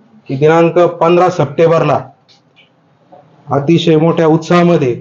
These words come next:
कोपरगाव शहरामध्ये पाच नंबर तळ्याचं जलपूजनाचा कार्यक्रम आमदार आशुतोष दादांच्या नेतृत्वाखाली पार पडला. अतिशय चांगलं वातावरण,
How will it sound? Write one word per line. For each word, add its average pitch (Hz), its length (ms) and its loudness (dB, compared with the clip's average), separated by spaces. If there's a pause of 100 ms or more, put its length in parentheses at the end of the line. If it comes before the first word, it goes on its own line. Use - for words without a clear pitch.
(420)
कोपरगाव 165 480 0
शहरामध्ये 156 720 -2 (640)
पाच 165 220 0
नंबर 160 440 0
तळ्याचं 156 680 0 (340)
जलपूजनाचा 151 600 -2
कार्यक्रम 151 640 -2
आमदार 147 300 0
आशुतोष 139 440 -2
दादांच्या 139 520 -2
नेतृत्वाखाली 135 720 -2 (800)
पार 180 240 2
पडला. 107 280 -2 (760)
अतिशय 196 520 0
चांगलं 196 400 0
वातावरण, 180 640 0